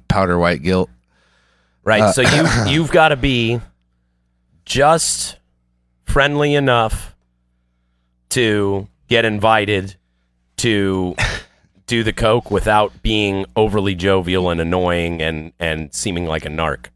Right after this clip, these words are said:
Speaker 1: So, okay, so when you're a musician and you're doing a lot of traveling, playing a lot of shows, when someone offers you a drink and you turn it down, you get congratulated as if you've accomplished something. They're like, "Hey,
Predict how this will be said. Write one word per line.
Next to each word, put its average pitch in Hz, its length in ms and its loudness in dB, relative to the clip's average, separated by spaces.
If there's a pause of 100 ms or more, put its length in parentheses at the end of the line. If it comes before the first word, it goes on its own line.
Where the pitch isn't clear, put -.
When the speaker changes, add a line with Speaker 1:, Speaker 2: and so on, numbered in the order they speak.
Speaker 1:
So, 131 460 4
okay, 104 340 2
so 113 240 4
when 110 300 4
you're 139 420 2
a 110 60 0
musician 101 720 -2
and 92 160 -2
you're 85 200 0
doing 98 260 0
a 95 80 2
lot 87 140 2
of 85 60 -4
traveling, 82 380 0
playing 82 240 -2
a 80 60 -2
lot 73 140 -2
of 76 60 -4
shows, 76 300 -4 (680)
when 101 140 -2
someone 156 320 2
offers 131 320 0
you 117 140 0
a 98 40 0
drink 98 480 -4
and 95 120 -8
you 87 60 -8
turn 95 240 -6
it 78 100 -10
down, 90 480 -2
you 90 100 -8
get 95 160 -4
congratulated 95 880 0 (520)
as 82 200 -2
if 82 140 -2
you've 85 160 0
accomplished 92 480 -2
something. 71 380 -4 (500)
They're 101 140 2
like, 104 180 4
"Hey, 127 520 2